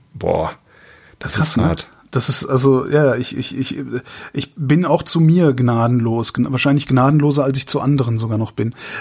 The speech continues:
Speaker 2: Es ist allerdings, muss ich dazu sagen, es ist noch nie aufgebaut gewesen, ne? Das, das steht hier original für, ich weiß nicht, ob das überhaupt noch tut.
Speaker 1: Warum sollte es nicht mehr? Also
Speaker 2: Weiß ich auch nicht. Ist ja Plaste, hält ja <laughs> ewig.
Speaker 1: Naja,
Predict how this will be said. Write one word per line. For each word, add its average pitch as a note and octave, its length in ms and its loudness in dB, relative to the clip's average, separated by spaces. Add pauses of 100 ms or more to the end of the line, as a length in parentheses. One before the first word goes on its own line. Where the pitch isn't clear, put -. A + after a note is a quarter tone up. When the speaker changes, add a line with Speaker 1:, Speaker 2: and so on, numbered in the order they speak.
Speaker 2:
Es A#2+ 160 0
ist F#3 160 2
allerdings, D3 400 2
muss D3+ 100 4
ich C3+ 60 -4
dazu C3+ 260 0
sagen, G3 180 0
es C#3 140 -4
ist C#3 140 -2
noch B2+ 180 0
nie E3 300 4
aufgebaut G#2+ 520 0
gewesen, A2+ 440 -4
ne? D#3+ 80 0
Das, D3 260 -2
das A#2 140 -4
steht D3 300 0
hier F#3+ 280 0 (260)
original C#3+ 340 4
für, E3 100 0
ich C#3+ 120 -2
weiß C3+ 200 2
nicht, D#3 100 2
ob E3 80 0
das E3 160 -2
überhaupt D#3+ 240 0
noch D3 120 -2
tut. - 340 -6 (1400)
Speaker 1:
Warum D#2+ 340 2
sollte D#2+ 220 2
es E2 80 -4
nicht F2 220 2
mehr? E2+ 180 2 (180)
Also E2+ 220 0
Speaker 2:
Weiß E2 60 4
ich A#2+ 60 4
auch B2+ 60 4
nicht. A2 240 0 (1200)
Ist - 100 -4
ja A#2 60 -2
Plaste, - 440 0
hält A#2+ 180 0
ja B2+ 100 2
<laughs> - 40 -16
ewig. - 520 -4 (920)
Speaker 1:
Naja, G2+ 460 4